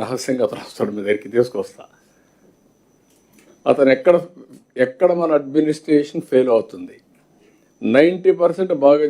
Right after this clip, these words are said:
చేసి ఒక ఐదు పర్సెంట్ చేయకపోయినా ఉంటుంది కాబట్టి దాన్ని కూడా కరెక్ట్ చేద్దాం. ఒకటి గుర్తుపెట్టుకోవాలి, మన క్రిటిక్స్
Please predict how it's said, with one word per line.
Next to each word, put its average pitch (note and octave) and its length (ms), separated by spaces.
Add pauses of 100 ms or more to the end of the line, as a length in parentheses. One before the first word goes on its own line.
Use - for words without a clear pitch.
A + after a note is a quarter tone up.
చేసి C#3+ 240 (100)
ఒక D3 80 (120)
ఐదు C#3 180
పర్సెంట్ C#3 360
చేయకపోయినా B2+ 500
ఉంటుంది A#2+ 320
కాబట్టి A#2+ 300 (160)
దాన్ని D#3+ 300
కూడా G#3 180
కరెక్ట్ A#2 300
చేద్దాం. - 300 (2750)
ఒకటి B2+ 220
గుర్తుపెట్టుకోవాలి, E3 680
మన C3 80 (140)
క్రిటిక్స్ C#3 440